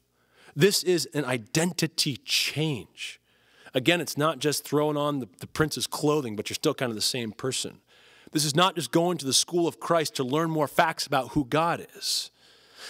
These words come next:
This is very important for us because <laughs> we can know a lot of stuff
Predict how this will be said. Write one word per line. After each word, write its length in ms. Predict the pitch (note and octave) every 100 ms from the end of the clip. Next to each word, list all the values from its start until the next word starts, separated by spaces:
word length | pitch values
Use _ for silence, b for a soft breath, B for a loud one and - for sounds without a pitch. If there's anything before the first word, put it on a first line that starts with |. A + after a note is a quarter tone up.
| B
This 240 | F#3+ G#3+
is 180 | - E3+
very 540 | B2 B2+ G3+ G#3 G#3
important 460 | F3 D#3+ - D#3 C#3
for 120 | -
us 120 | A#2+
because 320 | - D3 D3+ - B B -
<laughs> 1300 | C#3 - A2 - - - - - - - _ _ _
we 160 | C#3+ B3+
can 240 | C4+ F3+
know 280 | F3 F#3+ G3
a 20 |
lot 320 | C3 C3+ D#3
of 100 | C3+
stuff 640 | - - C#3 G#2+ - -